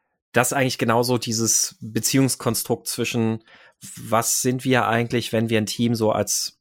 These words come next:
inzwischen ist das ja so der typische Begriff Agile Team Coach, äh, begleiten. Was, was ist da so dieses Beziehungsverhältnis dann zwischen, zwischen mir und dem Team?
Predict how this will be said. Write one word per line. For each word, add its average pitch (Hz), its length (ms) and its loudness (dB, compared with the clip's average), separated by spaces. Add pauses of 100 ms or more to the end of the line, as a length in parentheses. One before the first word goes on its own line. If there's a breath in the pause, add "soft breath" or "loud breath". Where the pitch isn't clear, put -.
inzwischen - 580 -4
ist 113 100 -2
das 113 140 0
ja 113 100 2
so 104 120 -2
der - 120 -2
typische 101 360 -4
Begriff 101 380 -2
Agile 107 340 0
Team 104 280 -4
Coach, - 460 -2 (480 soft breath)
äh, 98 180 2
begleiten. 95 720 -4
Was, - 460 -2
was 104 180 0
ist 101 220 -4
da 104 520 2
so - 220 -2
dieses 101 360 -2 (180)
Beziehungsverhältnis 101 1300 -2
dann 101 140 -6
zwischen, 95 580 -2
zwischen 107 280 -6
mir 107 180 2
und 98 120 0
dem 98 140 -4
Team? 110 320 -4